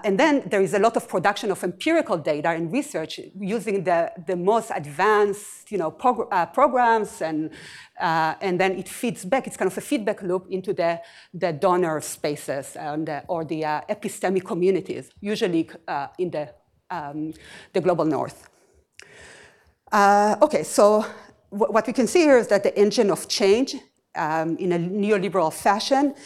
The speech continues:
is located in the emotional labor associated with intrasubjective transformation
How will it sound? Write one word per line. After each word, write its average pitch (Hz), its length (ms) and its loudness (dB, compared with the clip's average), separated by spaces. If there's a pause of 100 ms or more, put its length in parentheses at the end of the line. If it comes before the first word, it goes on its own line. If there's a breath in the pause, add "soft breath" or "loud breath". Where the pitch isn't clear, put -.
(120)
is 175 220 -4
located 196 540 2
in 196 160 0
the 190 140 0
emotional 220 640 4
labor 175 640 0 (520 loud breath)
associated 185 680 2
with 190 320 -4
intrasubjective 233 1040 -2
transformation 170 880 -4